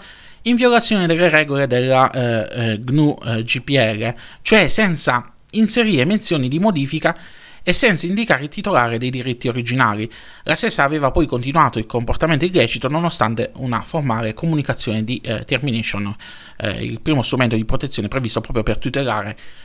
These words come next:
gli sviluppatori che decidono di, eh, distribuire il proprio codice in forma libera. La decisione del Tribunale di Venezia ha riconosciuto dunque pieno valore legale alle licenze G P L, segnando un importante passo avanti per la salvaguardia del software libero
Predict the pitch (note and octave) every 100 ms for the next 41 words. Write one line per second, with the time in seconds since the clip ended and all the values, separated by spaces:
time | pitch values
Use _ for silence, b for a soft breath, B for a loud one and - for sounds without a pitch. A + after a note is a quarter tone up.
0 | B D#3 F3+ B2+ A#2 D3 A#2+ G#2+ G#2+ C#3
1 | A2+ C#3+ B2+ A2 A2 D3 - A#2+ A2+ B2
2 | F3 D3+ B2 G#2+ A2 G#2+ B - A#2 -
3 | C#3 E3 - G2+ G#2+ G#2+ G#2+ G#2 A2 A2
4 | G2 - G#2+ - b b b b b -
5 | b b b - C3 C#3 F#3 B3+ G#3+ C3
6 | C3 C#3 E3 F#3 B2+ A#2 C3+ - B2+ E3
7 | C3+ - D#3 D3+ E3 F3+ G#3 - E3 F3
8 | G3+ D3 D3+ A#3 G3+ G3 F3+ D#3 D3 D3
9 | - C3 D#3 F#3+ E3 A#2+ A#2 C#3 - D#3
10 | E3 E3+ B2+ B2 A2+ A#2+ B2+ D3+ - F3
11 | A#2 A2+ F3+ G3 E3+ C#3+ C#3+ D3+ D#3+ E3+
12 | D#3+ A3+ E3 C#3+ C#3+ G3+ G3 A2+ A#2 C#3
13 | B2+ C3 F3+ F3+ F#3 B2+ A#2+ A2 A#2+ -
14 | C3+ - F3 A2+ A#2+ C3